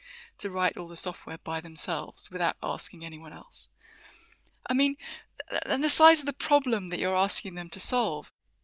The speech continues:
the, today's problems in software development, aren't they bigger than what one person can solve alone? Maybe with, the whole problem with productivity in software is that we're trying to get one person to solve a problem that needs seven people to solve.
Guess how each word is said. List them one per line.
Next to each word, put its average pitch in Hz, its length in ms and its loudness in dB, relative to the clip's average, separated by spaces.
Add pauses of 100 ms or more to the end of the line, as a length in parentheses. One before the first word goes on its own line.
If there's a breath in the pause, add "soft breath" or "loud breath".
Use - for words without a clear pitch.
(140)
the, - 100 -8
today's 294 640 4
problems 220 500 -4
in 185 80 -6
software 196 420 -4
development, 147 440 -10
aren't 269 240 -6
they 247 220 -6
bigger 240 280 -4
than 240 240 -8
what - 180 -12
one 185 200 -12
person 185 340 -6
can 170 140 -10
solve 165 280 -4
alone? 160 400 -10 (800)
Maybe 247 320 -4
with, 233 220 -8 (100)
the 220 80 -6
whole 214 180 -4
problem 220 300 -6
with 160 180 -14
productivity 160 600 -4
in 160 80 -8
software 156 440 -6
is 147 120 -6
that - 100 -10
we're 175 80 -14
trying 196 300 -2
to 175 80 -8
get - 240 -4 (440 soft breath)
one 190 220 -8
person 160 360 -4
to 165 100 -12
solve 170 240 -2
a 165 60 -16
problem 175 380 -8
that 165 120 -14
needs 165 240 -8
seven 160 260 -4
people 156 260 -14
to - 80 -6
solve. - 460 -6